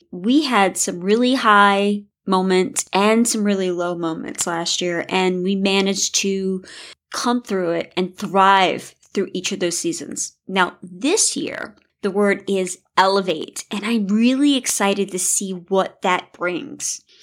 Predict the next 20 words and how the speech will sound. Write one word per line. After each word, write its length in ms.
Now, 360
do 100
you 100
have 160
a 40
word 220
of 80
the 60
year? 280
If 160
so, 400
let 340
me 200
know. 260
Go 160
ahead 340
and 360
D 280
M 160
us 360